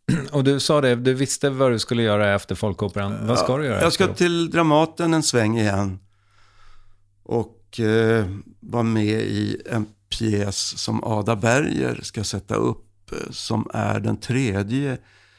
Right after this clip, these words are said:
Speaker 2: i Liv Strömquist, eh, texterna som
Speaker 1: Mm.
Speaker 2: hon har gjort.
Speaker 1: Vad roligt.
Speaker 2: Ja, jättekul.
Speaker 1: Apropå tillväxt, kanske.
Speaker 2: Ja.
Speaker 1: Mm. Mm.
Speaker 2: <laughs> Ja.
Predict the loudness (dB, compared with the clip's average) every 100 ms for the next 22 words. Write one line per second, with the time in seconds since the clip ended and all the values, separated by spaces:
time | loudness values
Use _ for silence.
0 | _ _ _ _ -2 0 0 -2 -2 0
1 | 0 -4 -6 -4 -6 -8 -6 -4 -4 -8
2 | -10 -10 -8 -8 -6 -6 -2 0 0 0
3 | 0 -4 -8 -10 -12 -14 -18 -20 -16 -8
4 | -6 -4 -6 -8 -14 -8 -8 -6 -8 -8
5 | -8 -10 -10 -10 -6 -6 -4 -4 -4 -2
6 | -2 -2 -6 -6 -14 -16 -14 -6 -6 -4
7 | -2 2 4 2 -2 -4 -4 -6 -6 -6
8 | -6 -6 -8 -12 -18 -18 -8 -4 -4